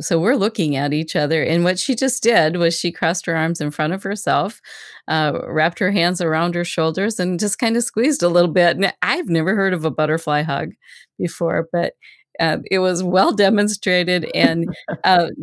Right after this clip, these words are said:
Speaker 1: definitely that's gonna hit home for a lot of us. So,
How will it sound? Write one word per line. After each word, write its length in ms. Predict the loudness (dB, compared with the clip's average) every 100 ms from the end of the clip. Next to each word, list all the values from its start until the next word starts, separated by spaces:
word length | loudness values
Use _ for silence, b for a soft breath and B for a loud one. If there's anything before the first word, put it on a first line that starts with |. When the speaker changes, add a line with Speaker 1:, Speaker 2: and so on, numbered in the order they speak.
| -2
Speaker 1:
definitely 640 | 0 0 0 0 2 2 4
that's 260 | 2 0
gonna 260 | -2 0 0
hit 180 | 0 -2
home 240 | -2 -2
for 160 | -2 -2
a 80 | -2
lot 240 | -2 -4
of 80 | -6
us. 300 | -8 -8 -12 b b b b b b b b _ -12
So, 640 | 0 4 4 4 4 0